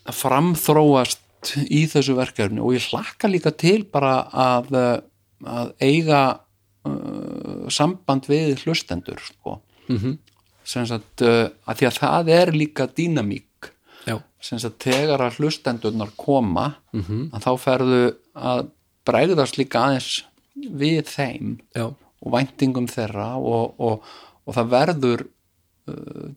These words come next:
Speaker 1: dýnamík til úr því.
Speaker 2: Mhm.
Speaker 1: Og, uh, og, og mér finnst það mjög, mjög, uh, skemmtilegt sem þetta. Og kannski má segja það að talað mál
Speaker 2: Mhm.
Speaker 1: fyrir mér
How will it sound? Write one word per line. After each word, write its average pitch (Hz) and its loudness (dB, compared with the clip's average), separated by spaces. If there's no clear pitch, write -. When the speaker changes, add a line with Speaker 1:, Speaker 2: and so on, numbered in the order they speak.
Speaker 1:
dýnamík 123 0
til 139 2
úr 147 -2
því. - -10
Speaker 2:
Mhm. 120 -4
Speaker 1:
Og, 110 -4
uh, 113 -2
og, 117 -8
og 127 -6
mér 120 0
finnst - -2
það 147 2
mjög, 117 2
mjög, 117 4
uh, 113 2
skemmtilegt 131 -2
sem 117 -6
þetta. - -10
Og - -6
kannski 139 0
má 104 2
segja 147 0
það - -10
að 101 -12
talað 180 2
mál 139 0
Speaker 2:
Mhm. 110 -6
Speaker 1:
fyrir 165 0
mér 127 2